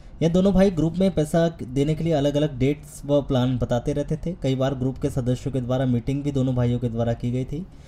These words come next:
ग्रुप के माध्यम से ही प्रमोद भी मुलाकात ग्रुप में अन्य सदस्यों भी हो गई थी। विकास हलकरे ने अपने भाई सौरभ हलकरे के साथ प्रमोद वाहने के अलावा बालाघाट के शिशिर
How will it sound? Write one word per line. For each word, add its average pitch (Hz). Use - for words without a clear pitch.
ग्रुप 156
के 196
माध्यम 180
से 190
ही 196
प्रमोद 175
भी 170
मुलाकात 165
ग्रुप 156
में 160
अन्य 160
सदस्यों 151
भी 165
हो 165
गई 185
थी। 113
विकास 139
हलकरे 147
ने 160
अपने 160
भाई 147
सौरभ 143
हलकरे 135
के 131
साथ 147
प्रमोद 180
वाहने 160
के 208
अलावा 202
बालाघाट 170
के 190
शिशिर 185